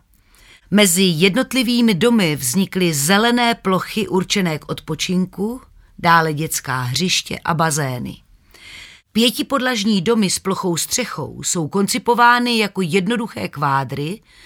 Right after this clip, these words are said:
z jejichž fasád vystupují jen hmoty balkonů.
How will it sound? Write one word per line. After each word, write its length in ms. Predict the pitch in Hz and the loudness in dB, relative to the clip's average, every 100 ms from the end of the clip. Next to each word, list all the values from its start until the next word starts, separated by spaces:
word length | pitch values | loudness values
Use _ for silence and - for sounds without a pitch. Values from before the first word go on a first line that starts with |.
| - - - - | -20 -20 -14 -4
z 60 | |
jejichž 460 | 196 214 185 - - | 0 2 0 0 -2
fasád 680 | - 247 - - 175 143 151 | 0 0 0 0 0 -2 -2
vystupují 800 | 170 196 - 226 - 247 240 202 | -2 -2 -2 -6 -4 -2 0 2
jen 180 | 175 | 2
hmoty 380 | 139 170 214 240 | 2 2 0 0
balkonů. 580 | 196 202 - 180 127 | 0 -2 -2 -6 -8